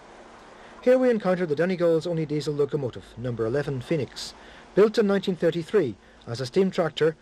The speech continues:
by Atkinson Walker of Preston for the Clogher Valley Railway. As built, it was underpowered and virtually useless. On the Donegal,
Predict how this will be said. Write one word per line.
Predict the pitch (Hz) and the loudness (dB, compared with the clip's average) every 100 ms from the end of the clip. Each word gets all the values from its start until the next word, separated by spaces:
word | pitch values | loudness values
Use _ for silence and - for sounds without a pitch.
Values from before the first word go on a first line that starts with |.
| - - | -18 -6
by | 135 | -2
Atkinson | 139 139 131 123 123 | -2 -4 -6 -4 0
Walker | 123 120 117 | 0 0 -4
of | - | -4
Preston | - 160 - 175 160 - - - | -4 -4 -4 -6 -6 -10 -20 -12
for | 135 | -6
the | 131 | -4
Clogher | 156 160 190 | -2 2 2
Valley | 175 180 | 4 2
Railway. | 175 165 123 90 - _ - - - - - - - - - - - | 4 2 0 -8 -16 _ -20 -20 -20 -20 -20 -20 -20 -20 -20 -10 0
As | 240 | 2
built, | 220 220 208 | 4 2 2
it | |
was | 175 165 | -4 -2
underpowered | 160 160 - 147 147 | 0 -2 0 0 0
and | 131 | -2
virtually | 123 147 - 127 | -2 -2 -2 -8
useless. | 120 156 - 90 - - _ _ _ _ _ | -6 -6 -8 -12 -12 -18 _ _ _ _ _
On | 170 | 0
the | 202 | 2
Donegal, | 240 254 170 131 131 | 4 2 4 4 2